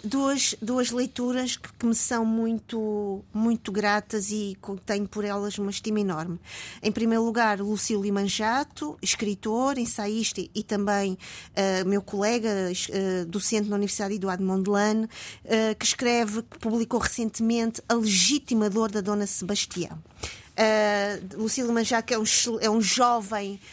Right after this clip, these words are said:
uh, escritor moçambicano desta geração,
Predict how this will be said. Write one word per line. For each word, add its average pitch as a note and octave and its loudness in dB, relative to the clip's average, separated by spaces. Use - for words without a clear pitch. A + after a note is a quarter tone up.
uh, G3+ 0
escritor A3+ 0
moçambicano A3+ 2
desta A#3 0
geração, A3 2